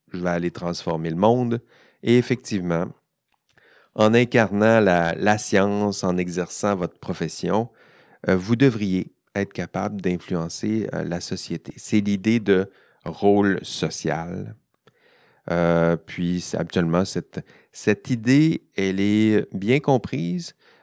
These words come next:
euh, sauf lorsqu'on vous dit, « Avez-vous un rôle social ? » Là, vous, souvent, vous hésitez.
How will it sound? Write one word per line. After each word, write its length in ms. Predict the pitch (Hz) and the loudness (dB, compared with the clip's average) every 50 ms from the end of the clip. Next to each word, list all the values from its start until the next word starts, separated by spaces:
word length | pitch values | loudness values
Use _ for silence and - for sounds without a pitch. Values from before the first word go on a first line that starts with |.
| _ _ - | _ _ -2
euh, 100 | - 90 85 | -2 -2 -2
sauf 580 | - - - 147 147 156 156 151 147 - - | -4 0 4 4 4 6 4 2 -2 -2 0
lorsqu'on 520 | 113 101 104 110 113 - - - 117 101 98 | 4 4 4 4 2 -2 -6 0 2 2 2
vous 160 | 87 87 90 | 2 0 -6
dit, « 400 | 82 87 87 95 107 120 - - _ _ _ | -6 -4 -4 -2 -2 -2 -4 -8 _ _ _
Avez-vous 460 | 98 98 92 98 95 90 87 104 113 107 | -2 -2 2 0 0 0 0 0 2 4
un 80 | 98 | 4
rôle 260 | 92 90 101 104 104 | 4 4 2 0 0
social ? » 640 | - - 95 87 - - - 101 104 113 117 117 - - | 0 -2 -2 -2 -2 -2 -2 0 0 0 0 -2 -4 -4
Là, 240 | 95 98 98 110 117 | 0 2 4 4 4
vous, 340 | 117 98 92 87 87 80 - - - - _ _ _ _ _ _ _ | 4 2 0 -2 -2 -2 -2 -10 -20 -20 _ _ _ _ _ _ _
souvent, 360 | - - 120 113 123 139 143 | -4 0 2 4 4 4 4
vous 240 | 131 117 113 101 104 | 4 2 2 2 2
hésitez. 560 | 107 101 95 98 - _ 98 92 98 117 | 2 2 0 -6 -6 _ 2 2 2 0